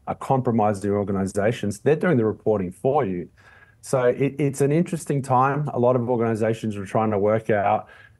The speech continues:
how can they, uh, find out fast enough, uh, how can they report to the S E C, how can they get that information out to their shareholders.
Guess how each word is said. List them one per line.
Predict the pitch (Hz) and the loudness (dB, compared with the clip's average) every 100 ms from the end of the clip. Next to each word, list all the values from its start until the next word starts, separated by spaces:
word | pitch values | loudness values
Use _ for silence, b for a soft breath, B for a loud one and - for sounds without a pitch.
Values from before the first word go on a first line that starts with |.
| - | -2
how | 113 | 0
can | 123 123 110 | 0 0 0
they, | 107 101 98 98 - | 0 0 0 -2 -4
uh, | 104 95 92 104 - - | -4 -4 -4 -10 -12 -20
find | - - 117 110 | -2 0 2 4
out | 101 123 - - | 4 4 2 -6
fast | - 110 113 - | -2 0 0 -2
enough, | 131 143 131 - b b - | -4 -4 -8 -20 b b -4
uh, | 92 | -2
how | 90 110 110 | -2 -2 -2
can | - | 0
they | 107 101 | -2 0
report | 95 90 104 117 123 | -2 -2 0 0 0
to | 123 | 0
the | 120 | 0
S | 120 - | 0 -2
E | 120 | -4
C, | 117 - 127 123 | -2 -2 0 0
how | 104 104 | -2 -2
can | - 101 | -4 -4
they | 95 | -2
get | 104 - | -2 -2
that | 101 | -4
information | 98 98 95 101 - | -4 -4 -4 -4 -6
out | 98 95 | -8 -6
to | - | -6
their | 87 82 | -6 -6
shareholders. | - 101 113 123 127 143 143 | -2 0 2 2 0 -2 -4